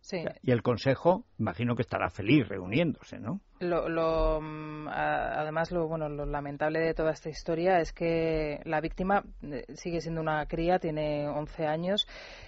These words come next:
Speaker 1: A este, mm, mm, pederasta, porque él mismo reconoció ante el juez que había provocado, bueno, que había, eh, abusado de la niña, se le impuso además una orden de alejamiento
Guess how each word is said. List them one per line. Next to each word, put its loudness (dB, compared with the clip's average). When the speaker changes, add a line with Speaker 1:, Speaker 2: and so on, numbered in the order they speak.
Speaker 1:
A 6
este, 8
mm, -4
mm, -6
pederasta, 4
porque 2
él 6
mismo 2
reconoció 4
ante 4
el 0
juez 2
que -2
había 6
provocado, 6
bueno, -2
que 0
había, 4
eh, 2
abusado 6
de 6
la 8
niña, 4
se 0
le 4
impuso 0
además 4
una 6
orden 6
de 6
alejamiento 0